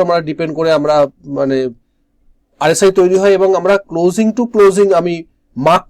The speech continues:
করব। সেই জন্য কিভাবে আমরা ডাইভারজেন্স যদি না বুঝতে পারি সেটাকে কনফার্ম হওয়ার জন্য আমরা কি করতে পারি চার্টে গিয়ে। So চলুন আমরা চার্টে গিয়ে এটাকে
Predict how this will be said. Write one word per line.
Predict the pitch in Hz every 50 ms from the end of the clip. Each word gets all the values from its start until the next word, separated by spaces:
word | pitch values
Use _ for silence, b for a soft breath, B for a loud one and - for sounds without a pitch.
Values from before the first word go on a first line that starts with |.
| - 156
করব। | 147 135 127 147 208 - - _ - -
সেই | - 202 233 233 196
জন্য | 196 170 160 165 175 - _
কিভাবে | - 202 190 220 226 247 220 254 247 240 220
আমরা | 214 208 220 226 226 196 185
ডাইভারজেন্স | 165 170 170 190 190 180 202 214 214 196 -
যদি | 185 180 214 208 185 160
না | 165 190 202 175 151
বুঝতে | 160 170 160 156 - 214 196 190
পারি | 156 123 101 - _ _ _ _ _ _ _ _ -
সেটাকে | - 165 175 208 196 226 202 -
কনফার্ম | 180 170 170 170 - 220 233 233 226 180
হওয়ার | 185 190 185 180 175 151 160
জন্য | 156 139 139 160 170 147
আমরা | 156 175 202 202 208 _
কি | - 214 214 -
করতে | 180 165 160 - - 170 170
পারি | 151 143 139 -
চার্টে | 120 - - 110 104
গিয়ে। | 107 107 -
So | - 143
চলুন | 202 208 233 226 208
আমরা | 190 214 226 214 -
চার্টে | 202 170 160 - 202 196 190
গিয়ে | 214 214 202 180
এটাকে | 185 180 175